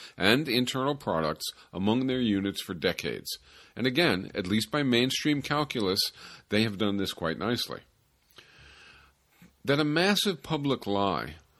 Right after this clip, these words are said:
which is that central planning can't allocate without disastrous results, could be told and sustained shouldn't be overly surprising. Consider the lies that workers can't do empowering work,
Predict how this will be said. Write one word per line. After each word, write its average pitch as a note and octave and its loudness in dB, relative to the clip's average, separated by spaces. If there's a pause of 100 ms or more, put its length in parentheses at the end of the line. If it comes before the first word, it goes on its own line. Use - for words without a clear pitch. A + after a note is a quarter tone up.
(560)
which A2+ 2
is A2+ 4
that A2+ -2
central D3+ 0
planning B2+ 0
can't C#3+ -2
allocate G#2+ -2
without F#2+ -4
disastrous G2+ -2
results, F2 -6 (380)
could C3+ 2
be C#3 2
told E3+ 0
and C#3+ -2
sustained A#2 0
shouldn't D3 -4
be C#3+ -2
overly G2 0
surprising. D3+ -2 (800)
Consider G3+ 0
the G3+ -4
lies G#2+ 4
that A#2+ -2
workers D3 -2
can't C3 0
do B2+ 2
empowering G#2+ 0
work, C#3 -6